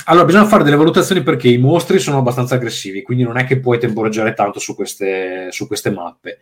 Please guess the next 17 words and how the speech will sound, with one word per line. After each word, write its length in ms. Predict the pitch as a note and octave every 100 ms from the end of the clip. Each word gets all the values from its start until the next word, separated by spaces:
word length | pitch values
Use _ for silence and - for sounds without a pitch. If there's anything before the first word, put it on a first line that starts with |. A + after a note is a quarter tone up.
| _ _ _
È 140 | D#3
praticamente 420 | C#3+ B2 C3 C#3+ D3+
uno 80 |
strategico, 640 | C3 C3 A#2+ A2 G2 F#2+ G2
quindi 240 | A#2+ A2+
tu 140 | G#2 A#2
hai 160 | G#2+
un 80 | G2+
paio 180 | A2+ B2+
di 100 | A#2
azioni 540 | G#2+ - G#2+ G#2 F#2+
per 220 | - C3
turno 480 | - A2+ A2 G2 F2
che 140 | - G#2
ti 100 | G#2
devi 180 | A2
giocare, 680 | A2 G2+ - G2+ G2 F2+ E2+